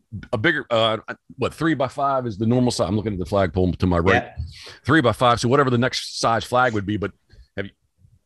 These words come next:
Speaker 1: United States flag, Canada flag,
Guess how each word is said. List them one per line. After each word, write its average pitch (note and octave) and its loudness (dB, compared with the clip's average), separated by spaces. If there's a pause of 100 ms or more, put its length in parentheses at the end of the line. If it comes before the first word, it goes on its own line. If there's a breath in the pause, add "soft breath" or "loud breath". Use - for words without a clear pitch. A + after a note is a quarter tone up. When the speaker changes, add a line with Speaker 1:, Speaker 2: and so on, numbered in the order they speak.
(300)
Speaker 1:
United C#3 -4
States D3+ -2
flag, D3 0 (840)
Canada D3 0
flag, D#3 -2